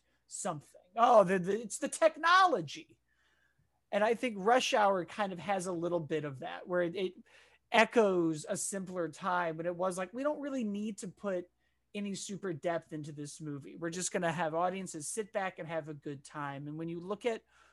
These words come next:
where we are now and what The Winter Soldier is doing and what this genre is doing, that Hollywood has been doing forever, it, it is becoming a tool to teach. And I think Rush Hour has that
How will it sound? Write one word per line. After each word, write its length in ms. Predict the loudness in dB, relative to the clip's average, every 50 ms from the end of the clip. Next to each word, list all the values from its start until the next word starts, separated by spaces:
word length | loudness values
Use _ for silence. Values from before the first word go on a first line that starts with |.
| _ _ _ -8
where 240 | -6 -4 -4 -4
we 160 | -4 -4 -4 -2
are 200 | -2 -2 -2 -4
now 580 | -6 -4 -2 0 0 0 0 -2 -4 -6 -8
and 120 | -8 -6 -6
what 160 | -8 -8 _
The 100 | -12 -12
Winter 280 | -10 -8 -6 -6 -6
Soldier 500 | -6 -6 -8 -6 -6 -4 -4 -4 -4 -4
is 160 | -6 -6 -8 -10
doing 380 | -8 -8 -6 -6 -6 -6 -6
and 100 | -4 -4
what 140 | -4 -4 -4 -6 -8
this 180 | -8 -8 -8
genre 840 | -8 -10 -10 -10 -10 -6 -2 2 2 2 2 2 0 -4 -8 -10 -14 _ -18
is 160 | -18 -18 -18
doing, 300 | -16 -18 -18 -18 -20 -20 _ -20 -20 _ _ _ _ _ _ _ _ -6
that 140 | -6 -6 -4
Hollywood 480 | -2 0 0 2 2 0 -2 -4 -6 -6
has 120 | -8 -10 -12
been 160 | -12 -12 -12
doing 260 | -10 -10 -10 -10 -10
forever, 540 | -12 -14 -10 -4 -2 -2 -2 -2 -2 -6 -6
it, 200 | -6 -8 -8 -10 -8
it 160 | -8 -8 -8 -10 _ _
is 180 | -6 -6 -6 -6
becoming 600 | -8 -10 -12 -12 -10 -8 -8 -6 -6 -6 -6 -6
a 180 | -8 -8 -10 -12
tool 680 | -14 -16 -12 -10 -8 -6 -4 -4 -6 -6 -8 -12 -14 _ _ _ _ _ _ _ _ _ _
to 160 | -14 -12 -12 -12 -12
teach. 560 | -14 -14 -14 -14 -14 -16 -18 -18 -18 -18 -18 _ _ _ _ _ _ _
And 100 | 0 4
I 120 | 4 4 4
think 220 | 2 -2 -6 -6
Rush 400 | -6 -6 -4 -4 -2 -2 -2 -2
Hour 280 | 0 2 2 2 2 0
has 340 | 0 -2 -2 -2 -4 -2 -2
that 320 | 0 0 0 0 -2 -4